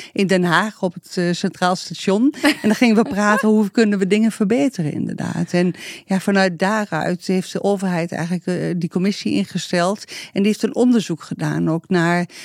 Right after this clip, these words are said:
Speaker 1: van, "Hé, wat gebeurt er eigenlijk in die kindzorg? Hé, die is nog maar heel nieuw. En hoe werkt het daar eigenlijk? En wat is er eigenlijk ook nodig?" Dus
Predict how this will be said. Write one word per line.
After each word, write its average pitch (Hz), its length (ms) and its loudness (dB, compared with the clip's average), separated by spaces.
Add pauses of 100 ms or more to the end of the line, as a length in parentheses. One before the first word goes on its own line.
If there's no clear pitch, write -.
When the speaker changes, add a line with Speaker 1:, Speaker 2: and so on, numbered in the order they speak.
(140)
Speaker 1:
van, 180 220 0
"Hé, 196 160 2
wat 185 140 -6
gebeurt 202 460 0
er - 80 -8
eigenlijk - 320 -6
in 175 140 2
die 170 120 0
kindzorg? 165 640 -2
Hé, 220 160 0
die 208 140 0
is 190 80 -2
nog 208 140 0
maar 220 160 2
heel 226 300 2
nieuw. 208 460 4
En 185 280 0 (280)
hoe 214 200 4
werkt 247 320 4
het 214 160 -2
daar 151 160 -2
eigenlijk? 165 420 -4
En 196 160 2
wat 226 180 0
is 226 180 0
er 233 80 -2
eigenlijk - 420 -4
ook - 80 -4
nodig?" 185 640 0
Dus 190 260 0